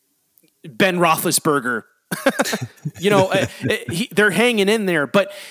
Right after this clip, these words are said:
Speaker 1: like, like, every team that you're looking at, you know, Carson Wentz and the Colts, they just look like they're troubled, like they can't get it done. Um, and, and, like, it just looks like something's always gonna go wrong with that team. Like, I,
Speaker 2: Yeah.
Speaker 1: I don't wanna watch the Bills anymore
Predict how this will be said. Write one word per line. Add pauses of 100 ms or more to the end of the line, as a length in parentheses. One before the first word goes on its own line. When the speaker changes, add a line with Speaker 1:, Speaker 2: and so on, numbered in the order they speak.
(120)
Speaker 1:
like,
like,
every
team (240)
that
you're
looking
at,
you
know,
Carson
Wentz
and
the
Colts, (120)
they
just
look
like
they're
troubled,
like
they
can't
get
it
done. (460)
Um,
and,
and,
like,
it
just
looks
like
something's
always
gonna
go
wrong
with
that
team. (340)
Like, (120)
I,
Speaker 2:
Yeah. (180)
Speaker 1:
I
don't
wanna
watch
the
Bills
anymore